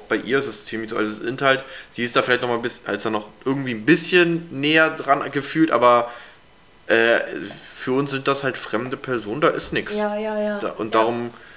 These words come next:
Speaker 1: äh, können wir da auch
Speaker 2: Verständlich.
Speaker 1: nichts zu sagen, genau. Also ich, ich weiß auch noch, bei meinem Vater war das auch ein krasser Geburtstag, den er hatte, als er damals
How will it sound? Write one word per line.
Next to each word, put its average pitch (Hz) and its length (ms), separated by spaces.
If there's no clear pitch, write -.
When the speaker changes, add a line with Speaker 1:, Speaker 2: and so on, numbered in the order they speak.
Speaker 1:
äh, 110 320
können 120 220
wir 120 100
da 120 60
auch 117 40
Speaker 2:
Verständlich. 123 360
Speaker 1:
nichts - 120
zu 123 80
sagen, 117 280
genau. 110 180
Also 107 180
ich, 110 100
ich 110 100
weiß 131 160
auch 156 100
noch, 156 140
bei 131 140
meinem 131 220
Vater 147 280
war 131 100
das 139 320
auch - 320
ein 117 120
krasser 143 400
Geburtstag, 156 800
den 175 140
er 156 120
hatte, 170 340
als 135 300
er 135 320
damals 135 840